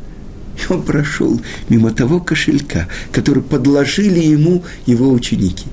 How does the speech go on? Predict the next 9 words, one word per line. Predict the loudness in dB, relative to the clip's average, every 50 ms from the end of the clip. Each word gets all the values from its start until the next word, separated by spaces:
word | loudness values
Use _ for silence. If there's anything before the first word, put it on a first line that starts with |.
| -10 -10 -10 -10 -12 -12 -14 -12 -12 -12 -8 -2
Вы | -2 0
понимаете, | 2 4 4 4 4 2 2 0 -4 -4
тогда | -4 -2 0 2 2 4
они | 4 2 2
поняли, | 0 0 0 2 2 2 0 0
что | -2 -2 0 0 -2
это | 0 0 -2
с | -2 0 0
неба | 2 2 4 2 2 0 -2 -4 -6